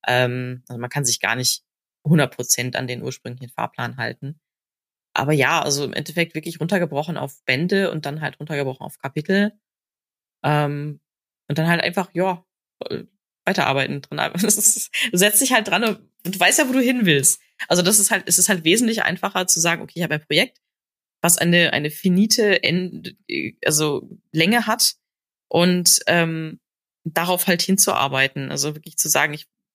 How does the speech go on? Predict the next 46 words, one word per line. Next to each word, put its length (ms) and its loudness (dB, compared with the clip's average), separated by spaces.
da 200 0
ist 120 0
Anfang, 440 -4
da 180 -2
ist 160 -2
A, 280 0
dann 380 -2
muss 200 0
ich 120 -4
das, 220 0
das, 260 0
das 200 0
und 120 -6
das 160 0
machen 380 0
und 100 2
am 100 2
Ende 200 0
komme 180 -2
ich 120 -6
bei 220 4
B 260 -4
aus. 400 0
Ähm, 500 0
als 320 2
zu 80 0
sagen, 160 0
ich 120 -8
arbeite 300 -2
einfach 200 -8
mal 160 -2
drauf 240 -12
los, 260 0
weil 160 0
dann 360 -6
verlässt 340 2
einen, 140 -2
glaub 160 -4
ich, 220 -4
schnell 280 2
der 160 2
Mut 480 -2
und, 480 -6
und 460 -4
der 160 0
Elan. 560 -2